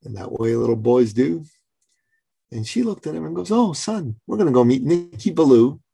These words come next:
and his son." And she went, the boy just kinda looked at her. All of a sudden, a hush fell over him.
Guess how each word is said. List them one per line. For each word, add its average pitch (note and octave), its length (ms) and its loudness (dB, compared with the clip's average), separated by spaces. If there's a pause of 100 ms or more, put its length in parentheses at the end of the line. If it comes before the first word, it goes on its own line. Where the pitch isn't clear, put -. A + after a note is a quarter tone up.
(260)
and E3+ 100 -2
his A#3 200 4
son." B3 400 -4 (2250)
And G#2 260 -20
she - 200 -18
went, G2+ 220 -16 (1400)
the - 100 -4
boy E3 260 -4
just C3 340 -8
kinda - 260 -14
looked B2+ 280 -8
at G#2 60 -8
her. G#2+ 280 -14 (220)
All C3+ 180 -8
of A#2 60 -8
a A2+ 40 -8
sudden, A2 480 -8 (1500)
a - 40 -20
hush - 360 -14
fell - 180 -10
over - 260 -12
him. G#2+ 220 -16